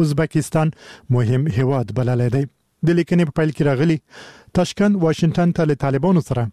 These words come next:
د غیر مستقیمو مذاکرو او په سیمه کې د اسلامي دولت ډلې یا داعش د خراسان ولایت څانګې د زیاتېدونکي نفوذ په وړاندې د مبارزې لپاره د تعامل وړاندیز کړی دی. لیکوال وایي، په داسې حال کې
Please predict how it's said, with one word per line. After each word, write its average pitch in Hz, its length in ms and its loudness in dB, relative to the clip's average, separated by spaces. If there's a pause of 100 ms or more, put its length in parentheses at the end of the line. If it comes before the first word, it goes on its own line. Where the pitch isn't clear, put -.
(220)
د 147 120 2
غیر 180 280 2
مستقیمو 151 560 0
مذاکرو 127 480 0 (420)
او 160 140 2
په 160 160 -2
سیمه 175 240 2
کې 170 160 0
د 139 120 2
اسلامي 131 360 0
دولت 127 400 0
ډلې 156 480 0
یا 143 140 2
داعش 143 300 0
د 135 100 0
خراسان 135 440 0
ولایت 127 260 0 (140)
څانګې 151 320 2 (380)
د 170 160 2
زیاتېدونکي 156 600 0
نفوذ 143 300 -2
په 123 140 -2
وړاندې 156 340 0 (400)
د 170 140 2
مبارزې 151 380 0 (100)
لپاره 156 280 -2 (300)
د 143 260 2 (120)
تعامل 139 420 2
وړاندیز 120 540 -2
کړی 120 260 0
دی. 131 80 -2 (800)
لیکوال 180 340 0
وایي، 175 160 2
په 151 220 0
داسې 156 160 -2
حال 160 160 0
کې 156 80 0